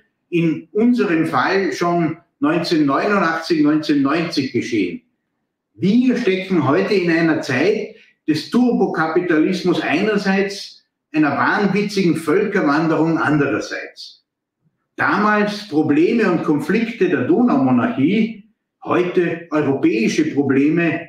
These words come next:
interkontinentale Konflikte, aber im Grund nicht unähnlich. Etwa ein Jahr nach dem Erscheinen des Romans,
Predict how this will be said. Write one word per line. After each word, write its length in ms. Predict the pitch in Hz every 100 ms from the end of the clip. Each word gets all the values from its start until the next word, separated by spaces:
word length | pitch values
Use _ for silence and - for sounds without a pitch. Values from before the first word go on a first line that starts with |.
| _
interkontinentale 1300 | 220 220 - 156 160 160 151 143 135 - 104 123 120 -
Konflikte, 680 | 120 - 117 - - 85 - _ _ _ _ _ _ _ -
aber 180 | 139 143
im 160 | 135
Grund 360 | 123 143 165 147
nicht 300 | 139 - -
unähnlich. 540 | 135 120 - - - _ _ _ _ _ _ _ _ _ _ _ _ _ _ _ _ _ -
Etwa 300 | 208 208 196 196
ein 220 | 160 170
Jahr 500 | 143 147 226 208 -
nach 260 | 147 196 -
dem 160 | 180 170
Erscheinen 680 | 160 - 139 214 240 165 135
des 220 | 120 131
Romans, 880 | 120 104 117 196 214 - - -